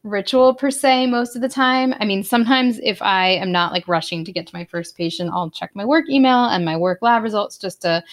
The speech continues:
see if anything is terrible or pressing and then move on to, to my first thing. But I will be honest, like, there's no fancy work pump up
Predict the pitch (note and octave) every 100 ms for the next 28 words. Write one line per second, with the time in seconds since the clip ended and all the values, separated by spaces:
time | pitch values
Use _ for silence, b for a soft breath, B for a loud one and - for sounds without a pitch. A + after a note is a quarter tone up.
0 | B B _ - F#3 F3 F3 E3+ E3+ E3
1 | E3 - _ _ _ A3 F#3 F3 F3 E3+
2 | E3+ C4 A#3+ G3+ F#3 F3+ G3+ F3+ F3+ F3
3 | F3 G3 F#3 E3+ E3+ E3+ F3+ F3 - F#3
4 | E3 F3 E3+ - F3+ F3 E3+ - F#3 F#3
5 | F#3 E3+ E3+ E3+ - E3+ F3+ F3+ F#3+ F#3+
6 | F3+ F3+ B B B _ _ G3+ F3+ -
7 | F#3 F3 F#3+ F3+ E3+ - _ _ - G3
8 | F3+ E3+ F3